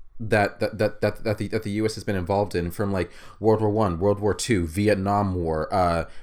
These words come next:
War on Terror that we're doing right now, sending kids into battle, and, like, and just the shit that they can go through, like, w-, w-, the, the, the one, the one that, the one that Jake was talking to, where, where she, where she started crying because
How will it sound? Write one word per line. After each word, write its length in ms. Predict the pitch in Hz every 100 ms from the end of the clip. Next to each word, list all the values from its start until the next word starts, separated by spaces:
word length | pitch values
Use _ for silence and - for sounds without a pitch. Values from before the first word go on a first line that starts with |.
| -
War 200 | 90 104
on 100 | 101
Terror 320 | - 117 95
that 100 | 90
we're 60 | 92
doing 160 | 98
right 140 | 95 92
now, 280 | 101 73 - - - - - -
sending 500 | - - 143 131 98 -
kids 540 | - - 156 90 82 -
into 320 | 107 98 101
battle, 600 | 87 104 101 82 76 - -
and, 240 | 98 98
like, 360 | 95 90 85 - - - - - -
and 320 | 107 98 85 -
just 340 | - 110 - - - - - - -
the 240 | 107 92 110
shit 240 | - 131
that 140 | 120 120
they 80 |
can 180 | 117 107
go 180 | 107 110
through, 360 | 110 98 82 80
like, 200 | 101 95
w-, 200 | 117 110
w-, 180 | 107 107 101 -
the, 120 | 117
the, 280 | 107 104 107
the 80 | 107
one, 220 | 113 117
the 60 | 104
one 140 | 104
that, 200 | 110 82
the 40 | 95
one 120 | 104
that 140 | 101 -
Jake 220 | 104 107
was 120 | 95
talking 260 | 98 87 87
to, 200 | - 90
where, 100 | 92
where 120 | 101
she, 180 | - 113
where 100 | - -
she 120 | 117
started 260 | - 107 87
crying 380 | - 113 101
because 400 | 92 - 101 95